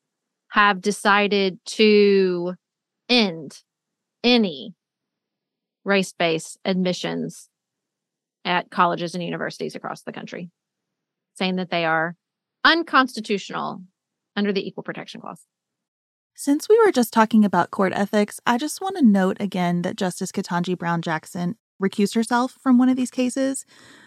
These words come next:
Speaker 2: because of her position relative to Harvard University.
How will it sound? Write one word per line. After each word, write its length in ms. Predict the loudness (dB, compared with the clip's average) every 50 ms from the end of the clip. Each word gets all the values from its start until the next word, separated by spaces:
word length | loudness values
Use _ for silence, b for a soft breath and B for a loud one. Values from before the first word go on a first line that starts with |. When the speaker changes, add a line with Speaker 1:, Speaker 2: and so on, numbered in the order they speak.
| b b _ 0
Speaker 2:
because 400 | 0 2 4 2 4 4 4 0
of 160 | -4 -4 -2
her 180 | 0 0 0
position 640 | 0 -2 -2 -2 -2 -2 -2 -2 -2 0 -2 -2 -4
relative 420 | -4 -6 -4 -4 -4 -4 -4 -4 -4
to 100 | -4 -4
Harvard 320 | -4 -4 -4 -4 -4 -2
University. 600 | -2 -2 0 0 -2 -4 -4 0 2 2 2